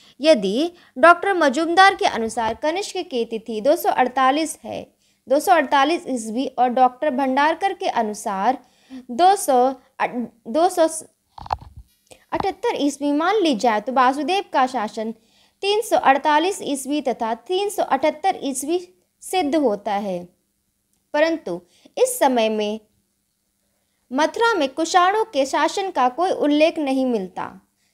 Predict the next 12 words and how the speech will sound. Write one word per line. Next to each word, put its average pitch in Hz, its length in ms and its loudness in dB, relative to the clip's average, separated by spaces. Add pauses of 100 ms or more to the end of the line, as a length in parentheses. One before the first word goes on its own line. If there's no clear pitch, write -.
(120)
सर्वाधिक 440 680 2
प्रमुख 262 340 -2
मत 202 280 -6 (560)
टॉमस 240 600 0
रैप्सन 240 640 0
एवं 214 380 -4 (380)
डॉक्टर 370 440 4
रावल 330 400 2
दास 247 300 4
बनर्जी 302 480 0
का 226 200 0
है, 202 280 -6